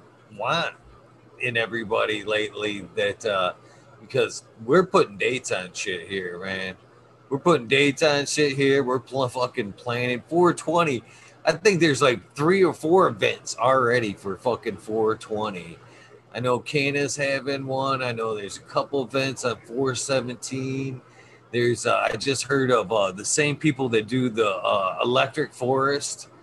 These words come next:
here in Michigan, uh, are doing an Electric Cup in the same place.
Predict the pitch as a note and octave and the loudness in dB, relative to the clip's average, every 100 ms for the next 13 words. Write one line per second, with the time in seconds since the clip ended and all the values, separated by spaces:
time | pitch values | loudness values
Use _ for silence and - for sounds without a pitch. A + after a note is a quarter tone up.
0 | - - _ _ A#2+ C#3 C3 A#2+ A2+ A#2+ | -20 -20 _ _ -2 0 0 -2 -4 -6
1 | C3 - B2 C#3 C3+ B2+ _ _ _ - | -4 -6 -4 -4 -4 -12 _ _ _ -6
2 | G2+ F#2+ F2 D#2+ _ _ - A#2+ A#2+ D3+ | -2 0 -2 -4 _ _ -6 -4 2 4
3 | D#3 C#3 B2+ B2+ C3 C#3+ - C#3 - E3 | 4 2 2 2 4 2 0 -4 0 4
4 | E3 - - - - - - - - - | 4 2 -8 -20 -20 -20 -20 -20 -20 -20
5 | A2+ A2+ E3 D3 C3 - E3 C#3+ D#2+ - | -12 -4 0 0 0 0 0 0 -4 -12
6 | - - | -12 -12